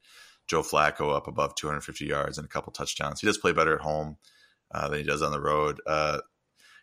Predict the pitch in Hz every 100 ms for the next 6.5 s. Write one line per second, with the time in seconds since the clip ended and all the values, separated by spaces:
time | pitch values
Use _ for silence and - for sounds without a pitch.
0 | - 101 101 95 - - 90 - 95 92
1 | - - 85 78 85 82 80 78 82 85
2 | 78 - 85 87 78 76 73 - - -
3 | _ _ _ _ _ - 76 82 85 76
4 | 78 78 78 - - 78 76 76 76 76
5 | 82 82 76 85 78 78 82 78 76 78
6 | 78 78 78 76